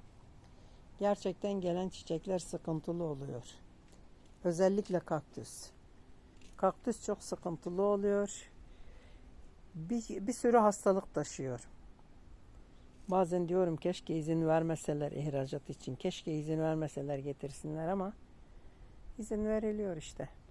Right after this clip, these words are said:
Çünkü, e, ciddi şekilde hastalık saçıyorlar.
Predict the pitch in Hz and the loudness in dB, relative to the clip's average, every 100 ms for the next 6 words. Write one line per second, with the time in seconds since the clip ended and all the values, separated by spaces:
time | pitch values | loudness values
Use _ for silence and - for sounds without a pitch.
0 | - - - - - - - - - - | -18 -18 -18 -20 -20 -20 -20 -20 -20 -20
1 | - - - - - 208 208 196 - 220 | -20 -16 -16 -16 -8 -2 0 0 2 6
2 | 220 220 220 - 180 185 180 170 156 175 | 6 6 2 -2 -2 0 0 -2 -2 -6
3 | 165 226 - 175 - 180 190 214 - - | -2 -2 0 -2 -2 -2 0 0 -2 -14
4 | - - - - - - 175 - 185 185 | -18 -16 -16 -18 -14 -4 -4 0 0 2
5 | 185 - 147 - 151 131 120 - | 0 -2 -6 -4 -6 -6 -8 -10